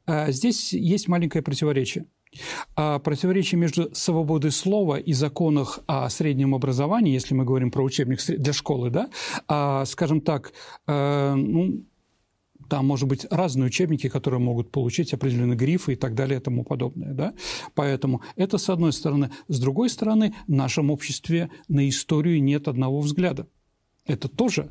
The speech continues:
правда. Это тоже правда. Ну, про Сталина, например, да? Всё это очень субъективно.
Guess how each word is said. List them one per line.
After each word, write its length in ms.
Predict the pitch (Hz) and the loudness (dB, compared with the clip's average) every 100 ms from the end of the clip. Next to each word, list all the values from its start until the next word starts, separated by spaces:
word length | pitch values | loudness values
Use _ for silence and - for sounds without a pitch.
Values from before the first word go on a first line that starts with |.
| - | -6
правда. 400 | - 143 135 - - _ - - | -2 0 -2 -8 -18 _ -14 -4
Это 220 | 147 156 | -2 0
тоже 240 | 175 143 | 0 0
правда. 460 | - - 87 - - - - - | -2 -2 -2 -4 -6 -10 -6 -2
Ну, 140 | 156 | -2
про 320 | - - 147 | -2 -4 -4
Сталина, 360 | - 170 131 127 | -2 -2 0 0
например, 500 | 127 120 135 131 127 | -2 0 0 0 -2
да? 240 | 120 214 - - - - | -2 -2 -4 -10 -14 -14
Всё 220 | - - 175 | -4 0 2
это 120 | 180 | 2
очень 160 | - | 0
субъективно. 680 | - 190 208 - 220 143 131 | 0 0 0 2 2 2 0